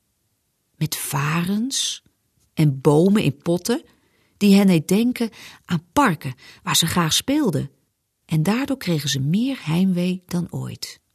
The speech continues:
Dus liepen ze nog een eindje verder, tot aan een derde kamer. De deur was dicht. Hij was rood geschilderd. Om de een of andere reden waren ze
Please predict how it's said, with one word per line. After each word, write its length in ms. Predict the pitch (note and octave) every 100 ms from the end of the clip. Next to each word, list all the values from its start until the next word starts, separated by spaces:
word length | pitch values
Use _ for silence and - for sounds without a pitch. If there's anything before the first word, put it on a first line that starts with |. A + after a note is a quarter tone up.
| _ _ _ _ _ _ _ _ _ _
Dus 480 | C#3 D3+ D#3+ - - - -
liepen 240 | C#3+ D3
ze 100 | G3
nog 260 | D4+ G#4 G4+
een 100 | C#4
eindje 340 | E3+ D#3 -
verder, 420 | C#3+ D3 C3 C3 - _ _ _ _
tot 280 | - E4 -
aan 220 | - C4
een 220 | C4 A#3+ F#3
derde 400 | C#4+ G#3+ - D#3
kamer. 580 | - - - - - _ _ _ _ _ _ _ _ _ _
De 240 | - C#3
deur 340 | C3+ F3+ G#3+ G3+
was 220 | F3+ -
dicht. 500 | - B2+ - - - _ _ _ _ _ _ _ _ _ _
Hij 180 | E3+
was 160 | D#3+ D3
rood 380 | C3+ F3 B3 -
geschilderd. 880 | F3 - - A#3+ C3 A#2+ - - _ _ _ _ _ _ _ _ _ _ - _
Om 120 | G3+
de 140 | F#3+ -
een 140 | C#4
of 100 | A#3
andere 340 | F3+ D3 C#3
reden 420 | C#3 G3 A#3+ A#3 - _ _ _ _ _ -
waren 260 | G#3 G#3+
ze 200 | E3 D#3